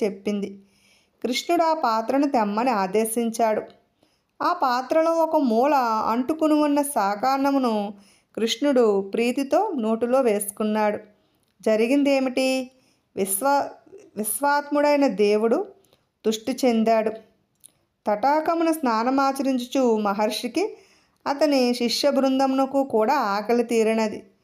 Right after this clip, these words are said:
వారిని పిలుచుకురమ్మని పాండవులను ఆదేశించాడు. మహర్షి అతని శిష్యులు,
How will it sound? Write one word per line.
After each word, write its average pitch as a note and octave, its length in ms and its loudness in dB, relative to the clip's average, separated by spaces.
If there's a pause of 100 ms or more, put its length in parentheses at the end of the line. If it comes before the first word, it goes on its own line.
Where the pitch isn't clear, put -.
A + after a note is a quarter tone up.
(520)
వారిని C#4+ 320 2
పిలుచుకురమ్మని C4+ 920 -2 (220)
పాండవులను C#4+ 600 2
ఆదేశించాడు. G#3+ 920 0 (840)
మహర్షి B3 760 0
అతని A#3+ 320 0
శిష్యులు, A#3+ 540 -2